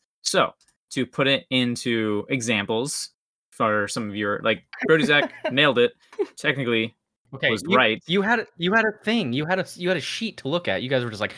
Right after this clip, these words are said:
Speaker 3: "And take it away, Broduzak." I'm like,
Speaker 2: <laughs>
Speaker 3: "Okay." <laughs> Like,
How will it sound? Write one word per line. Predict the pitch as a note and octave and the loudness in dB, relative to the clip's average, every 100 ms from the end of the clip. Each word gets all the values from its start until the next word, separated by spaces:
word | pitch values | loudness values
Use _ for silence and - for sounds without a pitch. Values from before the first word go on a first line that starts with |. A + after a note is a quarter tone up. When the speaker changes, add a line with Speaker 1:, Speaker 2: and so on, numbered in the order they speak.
| - | -4
Speaker 3:
"And | F3+ F3 | -2 0
take | - F#3+ | 2 2
it | |
away, | E3+ D3 C3+ | 4 4 4
Broduzak." | B2 A#2+ B2 B2+ | 4 2 4 2
I'm | C3 | 2
like, | A#2 D#4 A#3 | 0 -2 -4
Speaker 2:
<laughs> | - | -2
Speaker 3:
"Okay." | A#2+ A2 - D#3 C3+ _ _ - | -2 -2 -2 -4 -4 _ _ -2
<laughs> | G#3+ C#5+ - - - _ - E4 _ _ G3 | 2 2 -2 -18 -20 _ -8 -8 _ _ -4
Like, | G3 B2+ A#2+ | 0 0 0